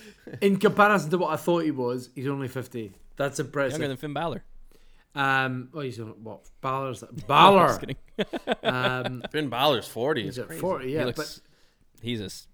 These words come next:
Speaker 2: specimen.
Speaker 1: I, I, w-, I love this match in
Speaker 2: We'll see in
Speaker 1: term-,
Speaker 2: ten
Speaker 1: in
Speaker 2: years.
Speaker 1: terms of
Speaker 2: <laughs>
Speaker 1: pure emotion.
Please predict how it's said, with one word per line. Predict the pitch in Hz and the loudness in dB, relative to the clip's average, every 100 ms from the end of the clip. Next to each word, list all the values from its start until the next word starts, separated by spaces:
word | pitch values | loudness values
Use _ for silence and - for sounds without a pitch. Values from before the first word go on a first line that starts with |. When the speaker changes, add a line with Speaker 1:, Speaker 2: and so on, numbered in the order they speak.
| 98 | -16
Speaker 2:
specimen. | - - 107 - - - - | -8 -2 0 0 -2 -12 -4
Speaker 1:
I, | 156 160 156 151 147 - _ _ _ 156 | 0 0 0 -2 -6 -16 _ _ _ 2
I, | |
w-, | 156 170 170 | 2 2 0
I | 151 | 0
love | 147 147 127 | 2 0 -2
this | 131 135 | -10 -6
match | 135 131 - - - - | -4 -4 -6 -16 -16 -10
in | 135 | -6
Speaker 2:
We'll | 120 | -2
see | |
in | 143 | -2
Speaker 1:
term-, | 113 | -2
Speaker 2:
ten | 113 120 | -2 -2
Speaker 1:
in | 156 | -2
Speaker 2:
years. | - | 2
Speaker 1:
terms | 170 165 156 | 0 0 -2
of | 131 | -6
Speaker 2:
<laughs> | 151 | -8
Speaker 1:
pure | - 170 175 190 | -4 2 4 2
emotion. | 156 135 139 165 - 196 190 190 | -2 -6 -4 -2 -2 -2 -2 -4